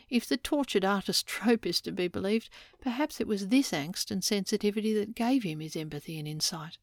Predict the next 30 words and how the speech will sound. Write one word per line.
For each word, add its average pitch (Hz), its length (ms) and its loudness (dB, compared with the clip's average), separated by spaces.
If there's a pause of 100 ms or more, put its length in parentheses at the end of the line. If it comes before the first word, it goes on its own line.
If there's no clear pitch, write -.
(800)
But 185 120 4
I 190 120 2
feel 226 200 2
sorry 202 420 0
he 185 120 -4
was 202 160 -2
unable 214 340 0
to 196 60 -6
find 190 400 -4
a 180 80 -2
life 185 480 -2
that - 180 -6
granted 254 380 2
him 220 160 4
comfort 254 420 -4
and 180 120 -4
security, 170 640 -6 (300)
and 226 140 4
an 233 120 4
income 233 500 4
that 175 140 -8
might 196 180 0
have 190 100 -4
allowed 185 360 -2
him 175 160 -4
to 190 100 -6
further 240 460 -2
explore 196 420 -2
his 185 140 -2
talents. - 560 -12